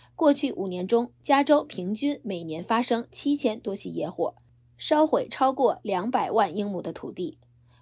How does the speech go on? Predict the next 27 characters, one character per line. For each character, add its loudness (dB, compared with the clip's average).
科 2
学 0
家 6
和 -2
加 0
州 -2
当 0
局 -4
将 -2
火 -6
灾 -2
强 -6
度 0
归 -4
咎 -2
于 -2
气 -6
候 -8
危 -2
机。 -8
加 4
州 2
保 0
险 -2
部 0
表 -2
示 -8